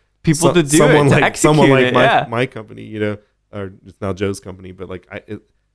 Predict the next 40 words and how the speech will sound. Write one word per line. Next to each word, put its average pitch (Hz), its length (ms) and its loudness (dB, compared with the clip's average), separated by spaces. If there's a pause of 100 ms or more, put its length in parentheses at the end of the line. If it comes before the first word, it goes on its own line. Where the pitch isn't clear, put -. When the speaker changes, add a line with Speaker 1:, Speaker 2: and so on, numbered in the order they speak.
(160)
Speaker 2:
I 135 80 0
can 151 140 0
just 135 120 0
hire 123 320 4
Offsite 117 400 -4
Productions 113 500 -10
to 107 100 -12
do 98 180 -10
this 107 220 -10
freaking 104 420 -16
thing, 110 280 -6
Speaker 1:
It's 151 120 -10
amazing. 127 300 -4
Speaker 2:
and 113 80 -2
it's 104 120 -4
gonna 110 120 -6
be 104 80 -2
awesome. 156 460 -6
And 101 100 -8
all, 110 60 -2
Speaker 1:
Yeah. 120 80 -4
Speaker 2:
and 110 80 -2
all 110 140 2
I 127 60 2
have 117 140 -4
to 120 60 -8
do 110 140 0
is, 98 100 -8
like, 98 280 -10
be 104 120 -8
the 104 160 -6
M 95 140 -8
C 104 160 -10
of 98 100 -8
the 95 80 -12
show 101 340 -8
and, 95 120 -8
Speaker 1:
Yeah. 143 440 -4 (120)
Speaker 2:
and, 95 220 -12
uh, 82 240 -14